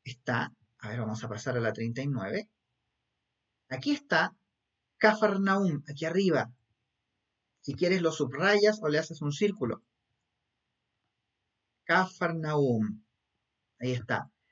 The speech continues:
Aquí está el lago de Galilea, ahí arribita, donde Jesús, eh, llamó a Pedro y llamó a los primeros discípulos. Aquí está. Este es el río Jordán.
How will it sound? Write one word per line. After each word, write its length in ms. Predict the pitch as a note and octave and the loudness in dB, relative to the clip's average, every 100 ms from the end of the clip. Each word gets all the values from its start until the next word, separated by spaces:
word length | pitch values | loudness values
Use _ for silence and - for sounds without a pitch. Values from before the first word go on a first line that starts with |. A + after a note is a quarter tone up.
| _ | _
Aquí 220 | - B2+ G#3 | -8 2 2
está 220 | G#3+ F3+ | 4 2
el 120 | E3 | 6
lago 260 | A3 A3+ F3+ | 6 6 8
de 140 | D3 | 6
Galilea, 720 | A3 A#3 D#3+ D#3+ D3 B2+ B2+ - - | 6 4 4 4 4 2 -2 -10 -18
ahí 180 | B2+ C3 | -14 -10
arribita, 720 | A#2+ C#3+ E3+ D3+ - D#3+ E3+ _ _ _ _ | -4 0 2 2 0 -6 -8 _ _ _ _
donde 380 | - C3+ E3 F3 | -2 2 2 0
Jesús, 520 | F3+ F#3 C#3+ D3+ G#3+ - _ _ _ | -2 -4 -2 -2 -4 -12 _ _ _
eh, 680 | - A#2+ A#2 A2+ A2+ A2 G#2 _ | -4 0 4 6 6 4 0 _
llamó 600 | - B2+ C#3+ B2 C#3 - - _ _ | -4 0 2 2 0 -4 -14 _ _
a 100 | B2+ | -4
Pedro 560 | C3 B2+ B2 C#3+ A3+ - | 2 4 4 2 0 -4
y 120 | A2+ | -8
llamó 240 | A#2 A#2+ C3+ | -6 -2 2
a 40 | |
los 120 | D#3+ | 0
primeros 300 | - A2 B2 | 0 -4 0
discípulos. 680 | E3 F#3 F4+ D4 D3 G#2+ - _ _ _ _ _ | 0 4 4 6 4 2 -8 _ _ _ _ _
Aquí 340 | - C#3+ F#3 C#4+ | -8 -6 -4 -4
está. 380 | - C#4 A3+ - - _ _ - | -2 -2 -2 -4 -18 _ _ -2
Este 280 | D#4+ E4 | 0 2
es 120 | A3+ F#3+ | 0 2
el 160 | D#3 | 0
río 480 | D3+ F#3+ E3+ D3 B2+ | 4 6 8 6 4
Jordán. 880 | B2 A#2 A2+ E3+ G#3 E3+ F#3+ - | 2 -2 2 6 6 6 0 -4